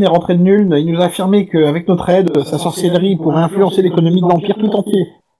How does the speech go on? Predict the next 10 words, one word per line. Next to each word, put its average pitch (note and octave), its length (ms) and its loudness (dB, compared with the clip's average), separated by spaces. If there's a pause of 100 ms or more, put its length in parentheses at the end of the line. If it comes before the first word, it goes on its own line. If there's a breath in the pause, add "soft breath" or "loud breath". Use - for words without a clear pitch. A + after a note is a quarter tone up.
(260)
Boganafen F3 560 0
deviendrait F#3 340 2
vite B3+ 180 0
une G#3 160 2
ville G3 180 2
importante. F3+ 480 -4 (280)
Plus D#4 280 -2
même C4 240 0
que A#3+ 100 -2
Marienburg. G3+ 1200 0